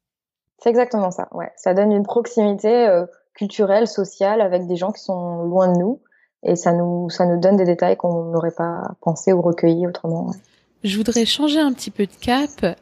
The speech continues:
Speaker 2: et, euh, parler des personas parce qu'on a souvent l'impression qu'on est tous d'accord sur ce que c'est, mais j'ai remarqué en travaillant pour différentes agences en innovation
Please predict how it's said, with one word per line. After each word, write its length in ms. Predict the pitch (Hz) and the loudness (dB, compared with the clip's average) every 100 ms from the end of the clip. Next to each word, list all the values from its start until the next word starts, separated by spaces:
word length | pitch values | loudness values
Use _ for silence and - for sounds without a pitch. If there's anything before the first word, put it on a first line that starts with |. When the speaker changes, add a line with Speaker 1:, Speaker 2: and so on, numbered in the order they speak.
| _ | _
Speaker 2:
et, 320 | 220 220 208 | 2 4 4
euh, 80 | 170 | 2
parler 380 | 170 226 233 254 | 0 0 0 0
des 100 | 202 | -2
personas 640 | 220 254 - 208 175 269 | -2 -4 -2 -2 -2 -2
parce 220 | - 214 - | -2 -4 -4
qu'on 120 | 190 | -2
a 80 | 190 | -2
souvent 340 | - 294 339 | -2 0 2
l'impression 580 | 277 233 226 214 269 277 | 2 2 -2 -2 -4 -4
qu'on 180 | - 196 | -2 -2
est 160 | 180 | -2
tous 280 | - 302 285 | -2 -2 2
d'accord 440 | 214 214 233 233 | 0 2 0 0
sur 180 | - 190 | -4 -6
ce 120 | - | -6
que 100 | - | -6
c'est, 300 | 175 - 262 311 | -6 -4 -2 0
mais 100 | 185 | 2
j'ai 140 | 196 | 2
remarqué 400 | 185 196 - 240 | 2 0 0 0
en 140 | 208 | 0
travaillant 580 | 190 - 185 190 190 208 | -2 -2 0 2 0 -4
pour 260 | - 185 185 | -6 -6 -4
différentes 640 | 190 226 254 226 220 208 | -2 0 2 2 0 0
agences 380 | 196 196 202 196 | 0 -2 -2 -2
en 100 | 185 | -2
innovation 640 | 180 180 175 175 - 233 | -2 -2 -2 -4 -6 -8